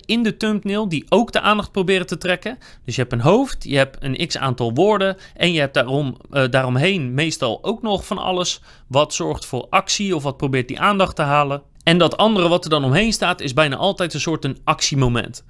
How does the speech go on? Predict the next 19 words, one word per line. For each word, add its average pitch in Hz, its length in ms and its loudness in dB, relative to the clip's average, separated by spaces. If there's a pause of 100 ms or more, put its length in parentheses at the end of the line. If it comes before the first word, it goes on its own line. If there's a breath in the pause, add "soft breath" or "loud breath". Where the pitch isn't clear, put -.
(320 loud breath)
Dus 160 160 0
iemand 214 280 -2
die 202 100 -2
springt, 147 640 -2 (240 loud breath)
eh, - 320 -2
ergens 190 340 -2
waar 175 260 -2
brand 143 480 0
is, 143 460 -4
eh, 143 260 0 (380 loud breath)
noem 220 260 4
het 208 100 -2
maar 175 120 0
op, 214 320 0
alles 190 300 0
om 165 160 -2
aandacht 143 480 2
te - 60 -6
krijgen. 98 440 -4